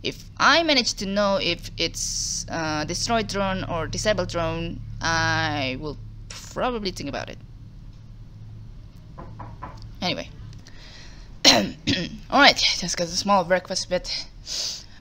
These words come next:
because that called. Mm, where was I? Oh, yeah, just, I'm just gonna read this course. Congratulations, L B, so far with getting the top spot with ten twenty-five. Hmm.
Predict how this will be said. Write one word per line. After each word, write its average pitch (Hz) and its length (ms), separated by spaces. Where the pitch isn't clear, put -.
because - 220
that 175 200
called. 196 240
Mm, 185 480
where 247 140
was 220 140
I? - 140
Oh, 190 280
yeah, 170 100
just, - 360
I'm 214 100
just 196 140
gonna 165 160
read 143 200
this 143 140
course. 196 300
Congratulations, 262 440
L 233 160
B, 226 140
so 202 140
far 190 260
with 165 200
getting 175 300
the 135 140
top 160 320
spot 170 340
with - 180
ten 165 220
twenty-five. 196 680
Hmm. 190 220